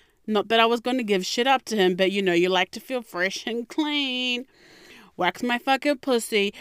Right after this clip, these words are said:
feeling good, got my tits out and everything, and this motherfucker's sitting here in some fucking track pants, some sandals, and talking about his fucking ex. I was like,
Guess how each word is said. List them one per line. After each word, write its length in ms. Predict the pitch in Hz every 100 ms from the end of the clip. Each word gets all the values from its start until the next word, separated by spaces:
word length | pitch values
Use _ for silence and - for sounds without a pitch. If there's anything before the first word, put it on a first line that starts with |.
| -
feeling 460 | - - 208 254 247
good, 200 | 208 196
got 140 | 185
my 160 | 180 165 -
tits 320 | 247 240 -
out 200 | 240 190
and 120 | 220
everything, 460 | 202 196 - 185 170
and 200 | 170 160
this 200 | 233 -
motherfucker's 580 | 208 180 - 175 - -
sitting 240 | 185 175
here 180 | 170 175
in 100 | 170
some 160 | 170
fucking 380 | 156 180 185 294
track 300 | - 277 233
pants, 360 | - 220 190 185 - -
some 240 | - - 254
sandals, 680 | - 220 185 180 180 175 - 262 -
and 140 | 196
talking 320 | - 202 196 190
about 300 | 170 180 175
his 140 | 175
fucking 340 | 185 165 180
ex. 340 | 165 190 233 -
I 140 | 208 208
was 120 | 190
like, 300 | 190 190